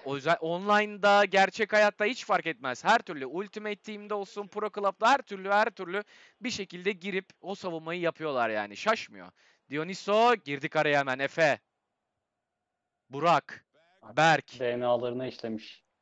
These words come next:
Speaker 1: Aynen öyle. Ben anlamıyorum yani. Hani bir tane atayım, a-, yani daha doğrusu savunmamı yapayım, arada bir tane kitlersem ne ala. Bu kadar. Bak, başka hiçbir şey yok yani. Ahmet.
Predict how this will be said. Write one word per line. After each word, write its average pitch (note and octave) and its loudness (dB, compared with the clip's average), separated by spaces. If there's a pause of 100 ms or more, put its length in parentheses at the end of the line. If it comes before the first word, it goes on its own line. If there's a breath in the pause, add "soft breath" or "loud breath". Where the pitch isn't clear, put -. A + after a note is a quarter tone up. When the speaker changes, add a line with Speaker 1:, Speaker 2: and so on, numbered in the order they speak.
(340)
Speaker 1:
Aynen A3+ 2
öyle. D#3+ 0
Ben G3+ 4
anlamıyorum G#3 -2
yani. B2 -4
Hani G3 -10
bir B3+ -6
tane B3 2
atayım, C4 0
a-, B3+ 4
yani F3 0
daha G3+ 4
doğrusu G#3+ -6
savunmamı A#3 -6
yapayım, A#3+ -4
arada G#3+ 0
bir G#3+ -12
tane G#3+ 0
kitlersem G#3+ 0 (400 soft breath)
ne G#3+ 2
ala. C3 2 (760)
Bu G3+ -4
kadar. A#2 -2 (840)
Bak, E3+ 0
başka F#3+ -2
hiçbir A3+ -6
şey G3 -10
yok E3+ -6
yani. G2+ -6
Ahmet. D#3+ 0